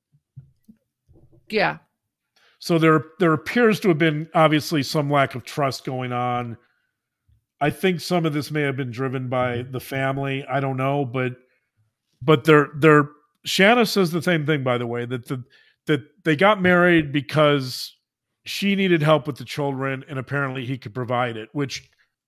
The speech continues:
Speaker 2: maybe that's the reason. I don't know. It, it seems like a peculiar <laughs> reason to get married,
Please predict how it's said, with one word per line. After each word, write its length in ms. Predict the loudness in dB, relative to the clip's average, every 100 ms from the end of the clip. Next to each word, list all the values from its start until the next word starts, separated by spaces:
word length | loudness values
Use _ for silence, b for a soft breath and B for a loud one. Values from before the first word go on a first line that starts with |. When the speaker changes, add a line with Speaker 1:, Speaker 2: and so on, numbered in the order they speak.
| -8
Speaker 2:
maybe 360 | -2 0 0
that's 280 | 2 0 0
the 140 | -2
reason. 640 | 0 0 0 0 -2 -4 -10 0
I 120 | 2
don't 180 | 4 2
know. 360 | 2 0 -4 -6
It, 140 | -6 -4
it 140 | -4
seems 240 | -2 -2
like 140 | 0 -2
a 60 |
peculiar 560 | -4 -6 -4 -2 0 0
<laughs> 20 |
reason 300 | -2 -2 -2
to 60 | -2
get 240 | -2 -2
married, 500 | -2 -2 -4 -8 -12